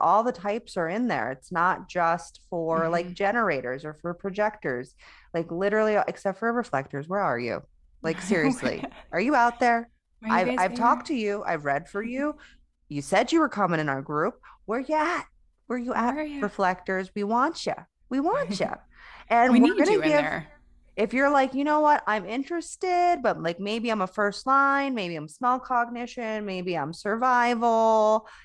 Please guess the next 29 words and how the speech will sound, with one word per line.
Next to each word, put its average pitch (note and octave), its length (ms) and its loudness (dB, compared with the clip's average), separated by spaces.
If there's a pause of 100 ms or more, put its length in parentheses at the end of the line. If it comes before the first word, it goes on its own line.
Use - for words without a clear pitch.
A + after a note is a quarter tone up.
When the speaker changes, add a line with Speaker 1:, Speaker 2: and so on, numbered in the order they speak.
Speaker 1:
you A3 160 -4
know, G3+ 360 2
like, F#3 220 -2
maybe A3+ 380 -4
I, G3+ 260 2
I F3+ 180 -2
need G3+ 200 -6
a G#3 80 2
little F#3+ 220 -2
bit F#3 220 -2
more E3 600 0
understanding, E3+ 640 -4
a D#3+ 40 -4
little E3 160 -2
more E3+ 260 -6
foundation, D#3+ 720 -6
a D#3 80 -8
little D#3+ 160 -4
bit E3+ 160 -2
more C#3+ 480 -2 (300)
information." F#3+ 1000 -4 (800)
We F3 140 0
are F#3 220 2
gonna D#4 180 0
do D#4+ 160 2
a C#4+ 60 4
little C4 160 2
sneak C#4 340 -8
peek, G3+ 300 -8